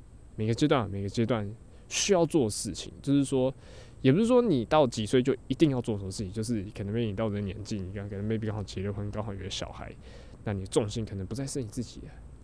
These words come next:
你就是天生的想要为小孩付出，所以你到了这个地方做这个屁工作，这么的痛苦，但是一切都是为了孩子，这么的痛苦，贷款买了房子，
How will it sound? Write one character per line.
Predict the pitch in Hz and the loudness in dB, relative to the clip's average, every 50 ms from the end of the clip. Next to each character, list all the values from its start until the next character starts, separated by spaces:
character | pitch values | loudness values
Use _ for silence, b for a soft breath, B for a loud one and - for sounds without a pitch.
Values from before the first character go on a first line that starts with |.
| - | 0
你 | - 139 | 2 2
就 | 165 | 4
是 | 170 170 | 4 2
天 | - - 165 165 | -2 0 -2 -2
生 | 160 - 165 | -2 -2 -4
的 | 143 117 | -4 -4
想 | - - 92 | -6 -8 -8
要 | 101 | -6
为 | 113 110 | -6 -6
小 | 104 - 95 | -8 -8 -10
孩 | 95 | -10
付 | 113 - - 110 | -10 -8 -10 -10
出， | 104 - 104 98 | -8 -8 -10 -8
所 | 113 - 170 | -4 -2 -2
以 | 165 | -2
你 | 139 120 | -2 0
到 | - 175 196 | 2 2 4
了 | 180 | 4
这 | 165 208 | 8 8
个 | 220 196 | 8 8
地 | 190 214 | 8 4
方 | 202 - 214 220 214 | 2 2 0 0 2
做 | - 240 208 | 2 2 2
这 | 202 233 | 4 4
个 | 214 190 | 0 0
屁 | 190 - 240 208 | 2 2 2 4
工 | 202 208 220 226 | 6 4 4 4
作， | 226 - 220 147 - B B B B B B B B - | 2 2 0 0 0 B B B B B B B B -6
这 | - 254 208 | -4 -2 0
么 | 180 | 0
的 | 180 180 | 0 0
痛 | - - - 202 180 151 | 0 0 0 2 0 0
苦， | 131 - - 123 101 - - B B B B B B B B - - - - - | -2 -4 -6 -6 -6 -6 -10 B B B B B B B B -18 -16 -18 -2 4
但 | 196 170 | 4 4
是 | 151 - 170 156 - - | 4 4 2 0 0 0
一 | 143 | 0
切 | 131 156 151 | 2 4 4
都 | 147 139 | 4 4
是 | 143 143 | 2 2
为 | 139 135 123 | 2 2 2
了 | 110 | 0
孩 | 107 107 104 101 | -2 -4 -8 -8
子， | 104 - - - - - - B B B B B B B | -8 -10 -12 -12 -12 -14 -16 B B B B B B B
这 | - 247 | 2 2
么 | 220 208 | 4 4
的 | 202 | 4
痛 | - 208 233 214 170 | 4 4 6 6 6
苦， | 135 - - 113 87 - - B B B B B B B B - - - - | 4 2 -2 -4 -4 -4 -10 B B B B B B B B -12 -12 -2 0
贷 | 226 175 147 | 2 2 2
款 | 123 - - 123 92 98 - - - - | 0 0 -2 -2 -4 -4 -8 -12 -16 -14
买 | - 92 101 | -10 -8 -6
了 | 104 | -6
房 | 110 - 107 110 120 120 | -6 -6 -6 -4 -4 -4
子， | - 131 104 | -6 -6 -10